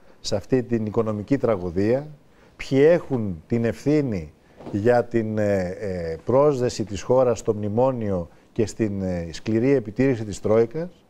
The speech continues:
και κυρίως για το τι έγινε με το λεγόμενο P S I, στα ομόλογα του ελληνικού δημοσίου, ποιοι πήραν αυτές τις αποφάσεις, πώς τις πήραν αυτές τις αποφάσεις, αν έχουν ευθύνες πολιτικές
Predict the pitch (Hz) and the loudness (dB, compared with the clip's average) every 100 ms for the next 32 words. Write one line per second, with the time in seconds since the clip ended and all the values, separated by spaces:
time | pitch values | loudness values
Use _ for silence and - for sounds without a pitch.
0 | _ _ - 117 - 117 143 190 117 - | _ _ -4 -4 0 2 4 4 2 -4
1 | - - _ - _ _ _ - _ _ | -20 -20 _ -20 _ _ _ -20 _ _
2 | _ _ - - 120 120 151 156 151 123 | _ _ -6 -2 0 0 2 6 6 4
3 | 107 87 76 - 107 107 104 104 120 113 | -2 -4 -8 -8 -2 0 0 2 0 0
4 | 104 110 101 - 110 127 147 151 - - | -2 0 0 2 2 2 -2 -12 -20 -20
5 | _ _ _ _ _ - 107 101 98 104 | _ _ _ _ _ -2 2 2 2 2
6 | 123 123 110 98 104 101 101 113 95 85 | 2 2 0 0 -2 -2 -2 -4 -4 -8
7 | - 123 147 151 - _ _ - - 175 | -4 -2 -2 -6 -16 _ _ -2 2 2
8 | 160 151 120 110 123 113 101 87 - 131 | 4 4 2 0 -2 -2 -4 -8 0 0
9 | 139 151 135 - - 165 175 - - 139 | 0 -4 -12 -14 2 2 2 -2 -4 0
10 | 131 110 - 110 104 87 80 117 127 143 | 0 0 -2 -4 -4 -10 -2 0 0 -6
11 | - - - 117 131 170 - 127 110 135 | -12 -14 -4 0 2 2 0 -2 -2 -2
12 | 131 - 113 95 92 123 151 - | -2 -2 -4 -4 -4 0 0 -2